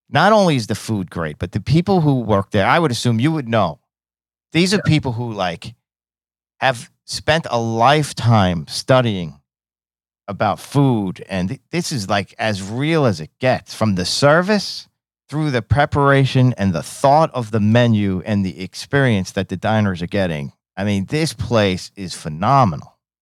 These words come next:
Speaker 2: Yes. So in tandem with the restaurant, there is a farm on the property. So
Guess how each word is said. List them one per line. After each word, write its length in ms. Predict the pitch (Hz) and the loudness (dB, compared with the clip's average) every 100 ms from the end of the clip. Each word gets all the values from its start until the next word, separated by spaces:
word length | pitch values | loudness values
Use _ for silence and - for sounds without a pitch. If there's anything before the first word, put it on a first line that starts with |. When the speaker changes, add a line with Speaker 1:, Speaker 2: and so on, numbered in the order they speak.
| _ _ _ | _ _ _
Speaker 2:
Yes. 380 | - - - - _ _ _ _ _ _ _ | -6 -6 -6 -20 _ _ _ _ _ _ _
So 420 | - 135 120 - _ _ _ _ - | 0 2 2 -4 _ _ _ _ -4
in 180 | 151 127 | 0 2
tandem 400 | 147 160 139 113 | 2 4 4 4
with 140 | 107 | 2
the 80 | 107 | 4
restaurant, 580 | 120 127 - 107 110 123 | 4 2 -2 -6 -6 -6
there 160 | 110 | -4
is 140 | 110 - | -4 -8
a 40 | |
farm 380 | - 123 120 107 | 0 4 4 2
on 80 | - | -4
the 60 | |
property. 400 | - - - - - | -6 -8 -8 -12 -14
So 200 | - | -10